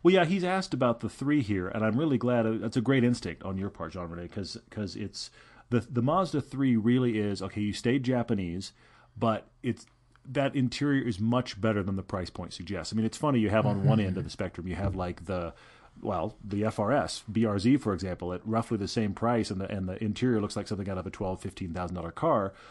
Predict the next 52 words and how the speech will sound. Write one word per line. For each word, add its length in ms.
or 160
you 120
have 200
the 80
Mazda 380
three 220
at 80
twenty-five 480
grand, 220
and 80
you 60
go, 180
"This 260
looks 420
like 200
a 60
nicer 360
interior 500
than 140
that." 260
So, 80
I 40
mean, 120
they've 140
done 220
that 260
really 220
well, 340
and 120
yet 120
it 100
is 100
dynamically 760
interesting. 640
I 140
think 240
i-, 140
if 160
you 80
haven't 420
driven 280
it 80
yet, 280
and 180
you 120
bring 220
it 80
up 140
as 100
kind 200
of 60
a, 60